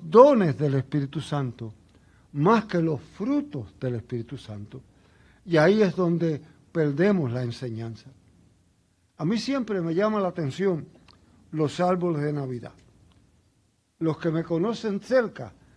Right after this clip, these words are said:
saben que a mí me encantan los árboles naturales. Con perdón a los demás, yo detesto los artificiales. De corazón.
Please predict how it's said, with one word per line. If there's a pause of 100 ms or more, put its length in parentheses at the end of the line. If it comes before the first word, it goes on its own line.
(140)
saben
que
a
mí
me
encantan
los
árboles
naturales. (1700)
Con
perdón
a
los
demás, (720)
yo
detesto
los
artificiales. (1800)
De
corazón.